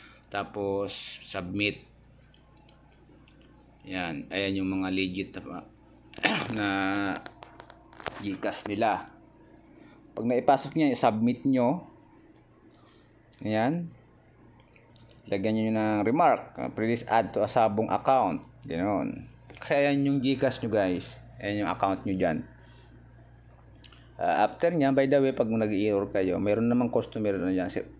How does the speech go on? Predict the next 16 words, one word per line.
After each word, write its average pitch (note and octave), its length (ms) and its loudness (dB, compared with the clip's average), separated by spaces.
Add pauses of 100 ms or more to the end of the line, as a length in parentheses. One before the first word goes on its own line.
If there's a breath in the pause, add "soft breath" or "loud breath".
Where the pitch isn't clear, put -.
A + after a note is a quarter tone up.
(380)
customer G#2+ 480 -2
assistant. F2 800 -2 (240)
Doon F#2+ 160 -2
kayo F#2+ 240 2
lalapit. F#2 640 2 (640 loud breath)
Once G2+ 240 -2
na G2 80 -2
magka-, F2+ 400 -2
ano, F2+ 80 -2
problema F2+ 560 -2
yung F2 160 -2
GCash F2+ 560 -4
nyo. E2+ 160 -8 (960)
Hindi F2+ 240 -2
agad F#2 240 -2
na F2+ 180 0